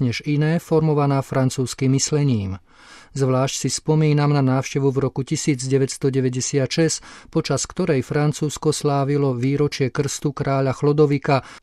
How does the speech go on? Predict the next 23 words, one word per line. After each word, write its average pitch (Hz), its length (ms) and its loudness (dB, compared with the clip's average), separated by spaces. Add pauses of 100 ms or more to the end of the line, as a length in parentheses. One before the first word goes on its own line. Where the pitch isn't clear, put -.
ako 143 240 0
znovu 165 320 4
obnovenie 131 640 2
krstu 151 480 -2
Francúzska. 127 960 -4 (480)
Zdá 135 240 0
sa 143 240 0
mi, 156 80 2
že 151 160 2
existuje 143 640 0
silné 143 480 0
úsilie 135 720 0
reevangelizovať 131 960 0
Francúzsko 147 800 0 (320)
a - 160 -2
opäť 175 400 0
dať 143 240 0
viere 139 400 0
pevnú 160 400 0
prítomnosť 139 800 0
vo 131 80 2
verejnom 131 560 0
živote. 143 480 -2